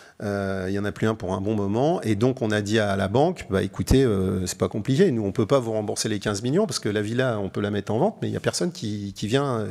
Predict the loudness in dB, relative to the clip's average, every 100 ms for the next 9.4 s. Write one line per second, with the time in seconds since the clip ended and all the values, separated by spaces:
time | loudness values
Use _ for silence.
0 | -8 -10 -12 -8 -2 0 0 -2 -4 -6
1 | -12 -14 -18 -16 -16 -16 -16 -16 -18 -20
2 | -20 -20 -20 -20 _ _ -2 4 6 6
3 | 4 4 4 4 4 4 2 2 4 4
4 | 2 0 0 0 0 0 -2 -4 -4 -6
5 | -8 0 6 6 6 0 2 2 2 2
6 | 0 0 2 4 4 2 2 0 2 2
7 | 4 2 2 2 4 2 2 2 -2 -4
8 | 0 4 4 4 4 4 4 2 2 0
9 | 0 -2 -6 -18